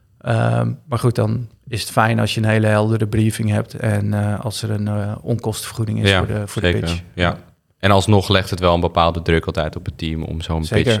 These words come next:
Speaker 2: eh,
Speaker 1: ja.
Speaker 2: natuurlijk, eh,
Speaker 1: Ja.
Speaker 2: te winnen. Ook planning-wise, maar ook gewoon, eh, resources wat je allemaal, eh,
Speaker 1: Ja.
Speaker 2: nodig hebt.
Speaker 1: Ja.
Speaker 2: Hoe gaan jullie, eh, om met, eh, de grillen van een agency? Wat doen jullie om het, eh, in balans te houden? Dus zowel,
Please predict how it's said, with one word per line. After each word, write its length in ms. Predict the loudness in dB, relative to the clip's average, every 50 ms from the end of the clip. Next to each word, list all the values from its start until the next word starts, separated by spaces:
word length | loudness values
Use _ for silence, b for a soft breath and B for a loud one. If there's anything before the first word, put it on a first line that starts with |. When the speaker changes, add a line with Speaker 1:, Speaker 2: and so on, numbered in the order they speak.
| 0
Speaker 2:
eh, 40 | -2 -2
Speaker 1:
ja. 60 | 0
Speaker 2:
natuurlijk, 420 | 0 0 0 0 -2 -4 -6 -6 -6
eh, 360 | -8 -6 -4 -4 -4 -4 -4 -6 -8 -10 b b b b b b
Speaker 1:
Ja. 200 | b -2 -2 -2 -6 -8 -2
Speaker 2:
te 120 | 0 2
winnen. 360 | 4 4 4 4 2 2 2
Ook 160 | 0 -2 -2
planning-wise, 680 | 0 0 2 2 2 2 2 4 4 2 2 0 -2 -4
maar 80 | -4 -4
ook 100 | -4 -4
gewoon, 300 | -4 -4 -4 -2 -2 -4
eh, 240 | -4 -4 -4 -4 -6 -6 -8 -10
resources 640 | -8 -4 -4 -2 -2 -2 -2 -2 -2 -2 -6 -8 -6
wat 140 | -6 -8 -6
je 60 | -6
allemaal, 400 | -6 -6 -4 -4 -4 -4 -4 -4
eh, 60 | -2
Speaker 1:
Ja. 60 | -2
Speaker 2:
nodig 320 | -2 -2 -2 -2 -4 -4 -4
hebt. 340 | -4 -4 -4 -6 -12 -20 b b b
Speaker 1:
Ja. 160 | b -10 -10 -10 b b b b b b b b _
Speaker 2:
Hoe 140 | -4 -2 2
gaan 180 | 2 4 4 4
jullie, 340 | 4 4 4 4 4 4 4
eh, 380 | 6 6 6 6 6 4 4 2
om 200 | 2 2 4 4
met, 280 | 4 4 2 2 0 -4
eh, 380 | -4 -2 -2 -2 -2 -2 -2 -2 -2
de 80 | -2
grillen 360 | -2 -2 0 0 2 0 0 -2
van 140 | -2 -4
een 120 | -2 -2 -2 -2 0 0
agency? 320 | 0 -2 -4 -4 -4 -4
Wat 160 | -2 -2 -2 0
doen 140 | 0 0
jullie 340 | 2 2 0 0 0 -2 -2
om 160 | -4 -4 -2
het, 160 | -4 -4 -2 -2
eh, 440 | 0 0 2 2 0 0 0 -2 -2 -4 -6 -10 _
in 140 | -6 -4 -2
balans 340 | 0 0 0 0 0 -2 0
te 80 | 0
houden? 280 | 2 2 2 0 0 -2
Dus 140 | -2 -4 -4
zowel, 560 | -4 -2 0 2 2 2 2 0 -2 -6 -10